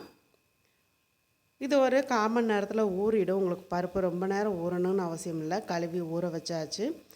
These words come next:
இதுக்கு தேவையான வெல்லம் ஒரு கப் அளவு எடுத்திருக்கேன். அதுக்குள்ள மேல செடியில போய் பூ பறிச்சிட்டு வந்துடலாங்க.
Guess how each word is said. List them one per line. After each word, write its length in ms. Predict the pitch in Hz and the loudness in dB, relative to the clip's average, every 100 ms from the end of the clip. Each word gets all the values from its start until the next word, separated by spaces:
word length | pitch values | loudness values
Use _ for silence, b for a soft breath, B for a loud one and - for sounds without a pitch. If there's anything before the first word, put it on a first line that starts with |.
| B | B
இதுக்கு 340 | - 233 269 254 | -4 -2 -2 -2
தேவையான 520 | 226 208 208 208 208 | 0 2 2 2 2
வெல்லம் 520 | 185 180 185 202 254 | 0 0 0 0 0
ஒரு 160 | 202 170 | 0 0
கப் 240 | 180 165 | -2 -6
அளவு 280 | - 160 165 | -4 -4 -4
எடுத்திருக்கேன். 540 | 160 147 170 151 175 196 | -6 -6 -8 -6 -6 -4
அதுக்குள்ள 400 | 165 160 175 190 | -6 -4 -4 -2
மேல 460 | 180 165 170 175 196 | -4 -4 -2 -2 -4
செடியில 340 | 180 160 180 175 | -6 -4 -4 -4
போய் 140 | 165 | -4
பூ 240 | 165 170 175 | -6 -8 -8
பறிச்சிட்டு 320 | 175 160 - 165 | -8 -8 -8 -6
வந்துடலாங்க. 720 | 151 151 151 151 147 160 | -6 -6 -6 -4 -2 0